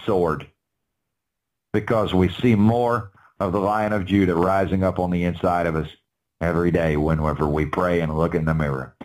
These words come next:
And we hear his voice, we hear his, his roar, and so we just give God praise for you. Um,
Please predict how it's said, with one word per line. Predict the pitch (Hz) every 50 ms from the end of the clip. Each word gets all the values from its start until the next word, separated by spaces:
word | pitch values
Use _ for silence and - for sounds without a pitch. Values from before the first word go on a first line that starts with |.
| - - - - - - -
And | 90 87 87
we | 87 92
hear | 92 98 120 123 117 107
his | 98 85 85
voice, | 80 82 104 107 113 117 113 - -
we | 82 78 76
hear | 73 101 107 110 101
his, | 87 80 - - - - - _ _ _
his | - 98 87 -
roar, | 98 104 113 117 117 117 117 117 113 110 95 95 - _ _ _ _ _ _ _ _ _ _
and | 78 71 71 -
so | - 101
we | 92 95 101
just | 92 95 104 - -
give | 92 107 101 98 90
God | 90 104 98 95 92 80 78
praise | 78 95 95 95 95 95 92 92
for | - - 92
you. | 87 87 95 95 92 92 90 87 - _ _ _ - - _ _ _ - _ -
Um, | 92 92 90 87 80 - - -